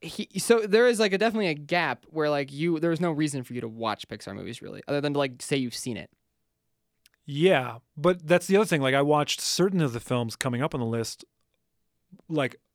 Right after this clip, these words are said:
Speaker 1: Pre your kid?
Speaker 2: Well, no, no, no. Like, a lot with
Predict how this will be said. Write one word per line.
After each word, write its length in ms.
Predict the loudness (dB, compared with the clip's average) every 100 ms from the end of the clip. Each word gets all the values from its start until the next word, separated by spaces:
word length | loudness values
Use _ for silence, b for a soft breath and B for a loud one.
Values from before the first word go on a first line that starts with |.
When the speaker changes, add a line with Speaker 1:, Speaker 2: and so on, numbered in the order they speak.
| _ _ _
Speaker 1:
Pre 380 | -4 0 0 0
your 160 | -2 -4
kid? 300 | -4 -6 -8 _ _
Speaker 2:
Well, 240 | 4 4 6
no, 200 | 6 6
no, 60 |
no. 140 | 6 4
Like, 200 | 4 2 4
a 100 | 4
lot 440 | 6 6 6 4
with 460 | 2 2 2 -2